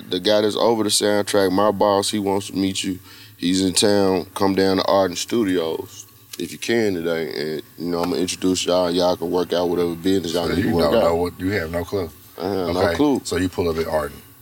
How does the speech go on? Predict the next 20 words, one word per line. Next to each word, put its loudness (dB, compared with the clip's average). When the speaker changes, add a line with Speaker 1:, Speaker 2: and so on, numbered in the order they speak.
Speaker 1:
I 2
pull 2
up 2
at 2
Arden, 4
walk 2
in, 0
see -2
Craig, 0
uh, -2
see 0
a 2
couple 0
of -2
engineers 2
I 2
know 2
and -2
shit. 0
Speaker 2:
Yeah. -14